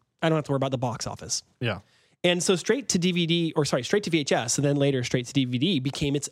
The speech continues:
Speaker 1: own industry. And funnily enough, that's not gone. Uh, even
Speaker 2: Mm.
Speaker 1: with the streaming revolution, companies like Disney and,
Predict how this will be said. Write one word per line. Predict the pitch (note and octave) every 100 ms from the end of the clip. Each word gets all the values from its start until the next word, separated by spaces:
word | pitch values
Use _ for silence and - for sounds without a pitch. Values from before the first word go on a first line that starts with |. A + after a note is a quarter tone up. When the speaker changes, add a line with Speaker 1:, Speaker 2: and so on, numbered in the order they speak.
| -
Speaker 1:
own | D3 B2 A#2+ C3+ - _ _ _ _
industry. | - B3 - A#2 C3
And | C#3
funnily | D4+ F#4+
enough, | F3 C#4+ E3+ - - _ _ _ -
that's | D3 F#3+ -
not | F#3+ B3+ G#3+
gone. | D#3+ A3+ A2 A2+ F3+ -
Uh, | C#3 C3+
even | C3+ G#3
Speaker 2:
Mm. | G#3
Speaker 1:
with | F#3
the | D#3+
streaming | - - D#3 F#3 F#3 E3+
revolution, | D#3 D3 D#3 G#3+ B2 G2+ A2+ F3+ _ _ _ _
companies | - E3+ F3 E3
like | E3 B2+
Disney | C#3 A#2+ B2 B2 F3+ G3 _ _ _ _
and, | D3 C#3 C#3 C3+ C3+ C3+